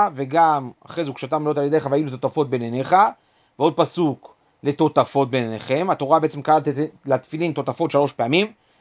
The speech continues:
פעמם הראשונה כתיב חסר, בלי וו, פעם שלישי, "כתיב מלא". מה זה בא לומר? הרי כאן ארבע בתים לארבע פרשיות של תפילין.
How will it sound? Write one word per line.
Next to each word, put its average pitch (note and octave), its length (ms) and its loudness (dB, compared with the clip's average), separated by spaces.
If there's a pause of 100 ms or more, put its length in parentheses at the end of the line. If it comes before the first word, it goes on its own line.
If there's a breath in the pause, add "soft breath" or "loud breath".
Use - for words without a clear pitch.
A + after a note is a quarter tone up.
(100)
פעמם E3+ 300 4
הראשונה D#3+ 300 -2
כתיב D#3 220 -12
חסר, D#3 360 -4
בלי D3 240 -2
וו, B2 160 2 (680)
פעם D#3+ 180 0
שלישי, G3 360 -6
"כתיב G3 240 -6
מלא". G#3 240 4 (600)
מה E3+ 160 6
זה E3 120 0
בא D#3+ 200 8
לומר? C#3 600 -2 (600)
הרי C3+ 260 0
כאן G#3+ 220 4
ארבע A#3 460 2
בתים A3 440 -4
לארבע A3 240 2
פרשיות A3+ 300 -4
של A#3 140 -6
תפילין. A3+ 420 -4